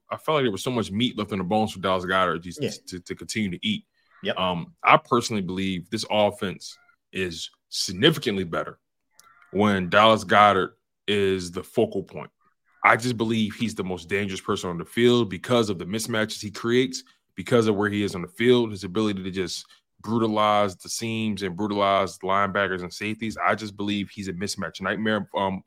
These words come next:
Speaker 1: m-, more times than not. And when he's eating, I think it makes everyone's job that much easier.
Speaker 2: Yeah, it, it's been a mystery all year. I know he missed time, but when he was on the field, they, they haven't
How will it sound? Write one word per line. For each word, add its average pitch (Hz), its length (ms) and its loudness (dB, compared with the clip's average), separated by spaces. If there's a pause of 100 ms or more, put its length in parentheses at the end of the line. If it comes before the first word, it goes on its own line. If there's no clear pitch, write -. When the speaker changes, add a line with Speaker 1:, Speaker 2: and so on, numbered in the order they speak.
(100)
Speaker 1:
m-, 98 280 -4
more 101 180 0
times 95 320 -6
than 87 100 -6
not. 110 240 0 (540)
And 98 200 0
when 87 140 -2
he's 147 440 0
eating, 170 400 2 (320)
I 120 100 4
think 123 200 0
it 117 80 4
makes 98 220 -2 (120)
everyone's 110 480 2
job 87 420 2
that 87 160 0
much 92 180 -6
easier. 90 320 -10 (320)
Speaker 2:
Yeah, 127 200 -4 (140)
it, 127 180 -2
it's 139 160 -2
been 160 140 2
a 135 40 4
mystery 131 380 2
all 104 160 4
year. 110 240 2
I 127 80 8
know 156 140 6
he 139 120 4
missed 110 220 -2
time, 123 320 0
but 87 120 -12
when 117 100 -2
he 131 100 2
was 113 100 -4
on 127 260 4
the 120 80 -2
field, 92 380 -2
they, 104 160 0
they 117 160 0
haven't 156 320 -2